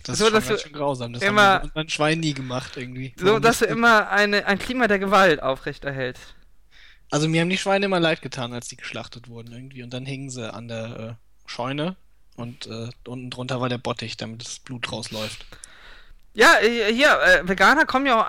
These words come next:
Speaker 2: auch häufig zu einem und sagen, "Ja, wenn du selber töten müsstest, würdest du das nicht essen." Dann sag ich, "Doch." Und dann ist die <laughs> Diskussion irgendwie zu Ende.
Speaker 1: Ja, der Witz ist halt, ja, ne, das wirkt halt bei manchen Leuten. Bei mir wirkt das natürlich auch schlecht, weil ich war dabei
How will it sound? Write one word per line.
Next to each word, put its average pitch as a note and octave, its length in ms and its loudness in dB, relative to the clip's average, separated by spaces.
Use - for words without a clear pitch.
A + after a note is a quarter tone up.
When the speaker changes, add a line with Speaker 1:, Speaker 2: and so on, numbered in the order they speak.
Speaker 2:
auch G3 60 -2
häufig - 420 0
zu B3 180 -6
einem G#3+ 300 2
und G#3+ 80 -4
sagen, G#3 320 2
"Ja, G3 400 8
wenn G3 100 -2
du G3 100 0
selber F#3 300 0
töten A3+ 300 -4
müsstest, A3 300 -6
würdest G#3+ 200 -4
du G#3 40 -2
das G3 100 -6
nicht G#3+ 140 -4
essen." A3+ 260 -4
Dann E3+ 100 -6
sag A3+ 140 2
ich, A#3+ 100 -6
"Doch." - 340 4
Und - 220 -2
dann A#3 320 -2
ist - 220 2
die C4+ 60 6
<laughs> G3+ 120 0
Diskussion C#4 540 4
irgendwie C4+ 300 2
zu F#4+ 100 -2
Ende. C#4+ 400 0
Speaker 1:
Ja, C#3 180 2
der D#3+ 180 0
Witz E3 180 -2
ist F3 140 -6
halt, D#3+ 240 0
ja, E3 280 0
ne, D3+ 240 -10
das D3+ 340 -12
wirkt D#3+ 240 -8
halt D3 200 -2
bei C#3+ 100 -8
manchen C#3+ 300 -12
Leuten. C#3 460 -10
Bei C3 80 -12
mir E3 220 0
wirkt F#3 160 -2
das F3 120 -2
natürlich D#3+ 320 -6
auch - 120 -4
schlecht, D3 360 -4
weil C3+ 140 -4
ich C#3 140 -8
war C#3 120 -2
dabei C#3+ 360 0